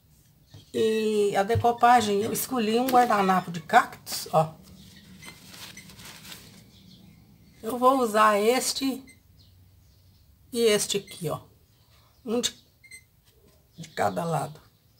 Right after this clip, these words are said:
Este e este. Então, eu já trouxe aqui adiantado, ó. Rasguei uma aqui já.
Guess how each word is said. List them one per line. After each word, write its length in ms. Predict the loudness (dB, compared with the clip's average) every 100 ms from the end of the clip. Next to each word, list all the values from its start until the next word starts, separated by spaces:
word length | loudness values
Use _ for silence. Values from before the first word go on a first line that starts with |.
| _ _
Este 360 | -10 -8 -4 -4
e 40 |
este. 320 | -4 -8 -16 -20 _ _ _ -20 -20 _ -20 -20 -10
Então, 120 | -6
eu 80 | 2
já 200 | 4 4
trouxe 360 | 2 -2 -4
aqui 180 | -8 -8
adiantado, 640 | -4 -2 -2 4 4 4
ó. 60 | -2
Rasguei 840 | -6 -8 -6 -6 -6 -4 -2 -2
uma 200 | -2 -4
aqui 200 | -6 -6
já. 320 | -2 0 0